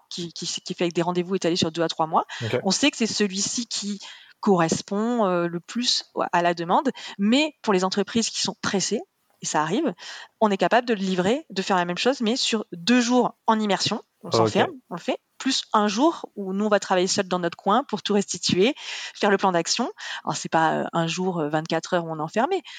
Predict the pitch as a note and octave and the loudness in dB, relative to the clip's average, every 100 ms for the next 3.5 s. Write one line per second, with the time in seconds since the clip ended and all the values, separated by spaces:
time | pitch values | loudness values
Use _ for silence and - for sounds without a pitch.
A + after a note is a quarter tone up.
0 | - E3 D#3+ E3 A3 - G#3 G3+ F3+ - | -8 -2 0 2 0 2 4 4 4 2
1 | E3+ E3+ G#3 B3+ - E3+ D#3 D#3+ A3 - | 2 2 0 -2 0 0 0 -2 -4 -2
2 | E3+ F3 E3+ B3 C4+ A3+ G3+ G3+ G#3 G3 | -2 -2 0 0 0 0 2 0 0 0
3 | A3 B3+ A#3+ - F#3+ | 0 -2 -4 -4 -8